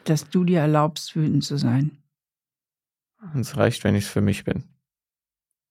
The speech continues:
Speaker 1: Das kannst du dann entscheiden, wie du's machen willst.
Speaker 2: Mhm.
Speaker 1: Das Wichtigste ist eigentlich immer die innere Grenze.
Speaker 2: Mhm.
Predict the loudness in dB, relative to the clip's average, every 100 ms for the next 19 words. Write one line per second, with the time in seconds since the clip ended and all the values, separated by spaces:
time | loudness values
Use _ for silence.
0 | _ -8 0 0 0 0 2 2 2 0
1 | 0 2 2 2 0 0 2 2 2 0
2 | -2 -6 -10 -8 -8 -12 _ _ _ -4
3 | 2 2 2 0 0 0 0 0 0 2
4 | 2 2 0 -2 0 2 4 2 -2 -10
5 | -6 -4 -4 -6 -12 -20 _ _ _ _
6 | _ _ _ _ _ _ _ _ _ _
7 | -6 -4 -4